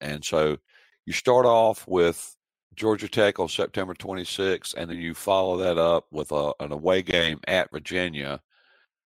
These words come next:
which is also not the worst road game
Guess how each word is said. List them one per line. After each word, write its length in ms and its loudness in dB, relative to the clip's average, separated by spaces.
which 360 2
is 180 -4
also 460 4
not 420 0
the 120 0
worst 640 0
road 360 4
game 460 -2